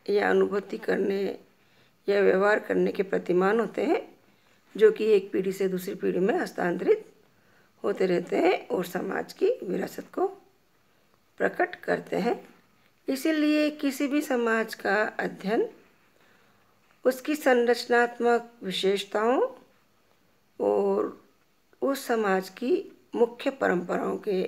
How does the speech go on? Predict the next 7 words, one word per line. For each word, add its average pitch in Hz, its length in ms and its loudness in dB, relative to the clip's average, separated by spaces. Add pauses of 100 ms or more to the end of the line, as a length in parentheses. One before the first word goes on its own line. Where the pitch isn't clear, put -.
(120)
आधार 180 340 -4
पर 180 240 -6
ही 403 160 4 (1700)
किया 180 240 4
जा 190 140 0
सकता 220 380 -2
है, 285 220 -2